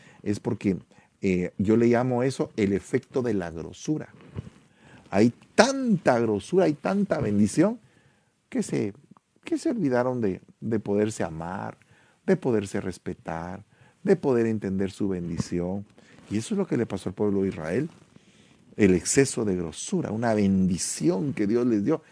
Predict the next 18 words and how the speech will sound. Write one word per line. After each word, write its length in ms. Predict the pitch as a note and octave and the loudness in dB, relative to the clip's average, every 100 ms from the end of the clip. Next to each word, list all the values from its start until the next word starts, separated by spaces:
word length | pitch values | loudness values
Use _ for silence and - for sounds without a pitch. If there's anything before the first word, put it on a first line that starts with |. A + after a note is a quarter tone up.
| - - | -20 -8
Y 140 | A#2+ | 2
ellos, 280 | A2 A#2+ B2+ | 4 4 0
"Ay, 420 | - - G1+ - C#3+ - - - - - | -10 -16 -16 -18 -20 -20 -20 -20 -20 -20
qué, 80 | - | -18
qué 300 | - - - - | -16 -16 -16 -16
feo 280 | - - - | -20 -18 -14
esto, 220 | - - - | -8 -8 -6
¿no?". 60 | - A1 - - - _ _ - | -8 -8 -10 -14 -20 _ _ -12
O 80 | - | -4
sea, 220 | A2+ G#2+ | 0 0
aburridos 880 | G#2 F#2+ G#2 B2 A3+ C4 G3+ - - _ _ _ _ _ | 2 2 4 6 6 8 6 2 -16 _ _ _ _ _
de 140 | C#3 C3+ | 6 8
la 100 | B2+ | 6
bendición 400 | C#3+ D3 C3+ G3 | 2 2 2 2
que 80 | |
tenían, 420 | G#3 G3 A3 A#3 G#3 | 0 0 -2 -2 -6
imagínese 420 | E3 D#3 G#3+ D3 | -6 -4 -6 -6
usted. 180 | - | -8